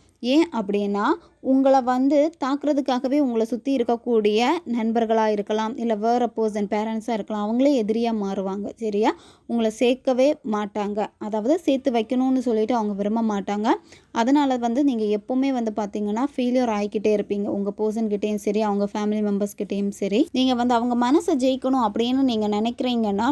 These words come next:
நீங்க முதல்ல போல்டான ஒரு பர்சனா இருக்கணும். நீங்க என்னத்தான் போல்டா இருந்தாலும் உங்க பர்சன் கிட்ட வந்து ரொம்ப வீக்கா இருக்கீங்க, அதை மாத்திட்டு ரொம்ப போல்டா இருக்கணும். உங்க லைஃப்ல வந்து கரியரை நோக்கி நீங்க பயணம்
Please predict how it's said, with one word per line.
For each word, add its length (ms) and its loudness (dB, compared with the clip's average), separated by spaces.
நீங்க 240 2
முதல்ல 240 2
போல்டான 500 4
ஒரு 180 -2
பர்சனா 340 -2
இருக்கணும். 380 -4
நீங்க 140 4
என்னத்தான் 420 2
போல்டா 340 4
இருந்தாலும் 400 2
உங்க 240 2
பர்சன் 320 2
கிட்ட 220 -2
வந்து 180 0
ரொம்ப 160 0
வீக்கா 380 -4
இருக்கீங்க, 380 -2
அதை 140 0
மாத்திட்டு 480 0
ரொம்ப 160 4
போல்டா 360 4
இருக்கணும். 320 -6
உங்க 120 2
லைஃப்ல 360 4
வந்து 240 0
கரியரை 380 0
நோக்கி 260 -6
நீங்க 240 -4
பயணம் 320 -2